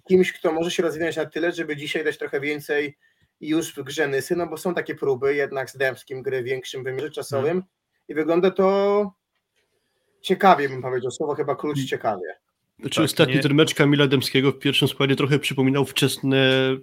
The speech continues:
Speaker 3: występy w ataku Kamila Kwasowskiego w tym sezonie, bo tam chyba skończone trzy z czternastu piłek bodajże,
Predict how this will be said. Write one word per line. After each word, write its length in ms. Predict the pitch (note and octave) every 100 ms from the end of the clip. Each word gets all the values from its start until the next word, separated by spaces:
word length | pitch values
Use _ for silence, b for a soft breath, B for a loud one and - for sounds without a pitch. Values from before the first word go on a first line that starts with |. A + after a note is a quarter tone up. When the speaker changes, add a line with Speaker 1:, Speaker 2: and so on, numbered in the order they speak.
| _
Speaker 3:
występy 440 | - - C3 B2+ C3+
w 60 |
ataku 420 | B2 C#3 - C3 C3
Kamila 360 | E3 E3 A#2+
Kwasowskiego 540 | - A#2 - - A2+ G#2+
w 60 |
tym 120 | -
sezonie, 340 | G2+ G#2+ A2+ A2+
bo 100 | A2
tam 160 | G#2
chyba 160 | - D#3
skończone 420 | - G#2+ - A2
trzy 260 | G#2+ - A#2
z 160 | -
czternastu 640 | - - A#2 G#2+ A#2 - - -
piłek 300 | A#2+ A2+ A2
bodajże, 440 | G#2+ A2+ A2+ C3+